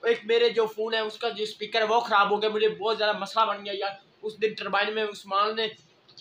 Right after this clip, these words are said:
खच मार दी कुत्ते ने, turbine वाला जो पानी था वो उसके अंदर डाल देता, और मुझे हर वक्त hand फ्री लगानी पड़ती है।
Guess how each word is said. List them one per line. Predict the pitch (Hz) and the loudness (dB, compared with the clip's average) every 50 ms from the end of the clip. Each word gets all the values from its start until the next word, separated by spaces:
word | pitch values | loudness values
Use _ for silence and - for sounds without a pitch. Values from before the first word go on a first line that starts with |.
| - - | -10 -8
खच | - 214 208 - 254 | -6 -6 -6 -8 -6
मार | 220 220 208 208 208 | -2 0 0 0 0
दी | 196 185 | -2 -6
कुत्ते | - _ _ _ - 220 214 | -12 _ _ _ 0 0 0
ने, | 202 180 - - _ _ _ _ _ _ _ _ _ _ _ _ _ - | 0 -2 -8 -12 _ _ _ _ _ _ _ _ _ _ _ _ _ -8
turbine | 196 190 190 196 214 214 220 | -4 -2 0 0 2 2 2
वाला | 220 220 214 214 | 2 2 2 0
जो | 214 202 190 | 0 -2 -4
पानी | - 190 190 214 214 | -4 -2 -2 -2 -2
था | 208 226 | -2 -2
वो | 208 208 208 | -2 -2 -2
उसके | 214 - 214 | -2 -2 -4
अंदर | 214 208 208 208 208 | -4 -2 0 0 2
डाल | 196 185 190 | 2 2 0
देता, | 196 196 - - 214 | 0 -4 -6 -4 -4
और | 208 | -2
मुझे | 208 214 208 185 | 0 0 0 0
हर | 185 190 202 202 | 0 0 -2 -2
वक्त | 214 208 | -6 -8
hand | 180 165 190 208 196 | -6 -6 -6 -6 -6
फ्री | - 220 202 | -8 -10 -10
लगानी | 196 180 190 190 196 185 | -6 -4 -4 -4 -4 -6
पड़ती | 180 185 175 185 202 | -8 -12 -10 -6 -4
है। | 196 | -4